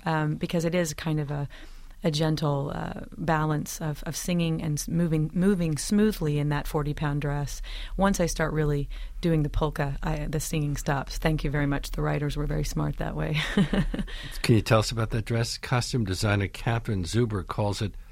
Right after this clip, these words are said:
Speaker 2: the snowplow.
Speaker 1: And indeed it is. Anything on the stage that might be left over, a jewel, a Band-Aid from one of the dancers, it's always underneath my dress when I come <laughs> off stage. I basically cl-, clean up the stage, uh,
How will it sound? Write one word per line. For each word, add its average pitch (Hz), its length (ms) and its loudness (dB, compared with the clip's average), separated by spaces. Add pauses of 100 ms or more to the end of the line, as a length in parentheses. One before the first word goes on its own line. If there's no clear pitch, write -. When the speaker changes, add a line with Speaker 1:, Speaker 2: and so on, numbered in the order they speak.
Speaker 2:
the - 80 -2
snowplow. - 800 -2 (180)
Speaker 1:
And 170 120 2
indeed 165 420 2
it 160 180 0
is. 143 460 0
Anything 190 420 4
on 160 140 2
the 156 60 0
stage 143 520 -2
that 156 160 0
might 156 260 -2
be 156 120 -2
left 151 320 -2
over, 143 260 0
a 143 80 -2
jewel, 151 540 0 (480)
a 165 60 2
Band-Aid 147 540 4
from 156 160 2
one 156 100 2
of 147 60 0
the 151 80 2
dancers, 147 440 0
it's - 160 -6
always 151 300 2
underneath 151 420 0
my 147 80 4
dress 139 380 -2
when 151 80 0
I 156 60 0
come 170 200 0
<laughs> 156 60 -2
off - 80 -8
stage. - 560 -2 (420)
I 190 80 8
basically 208 400 4
cl-, - 220 -12
clean 175 240 0
up 147 140 -4
the 151 80 -8
stage, 143 520 -6
uh, 156 180 2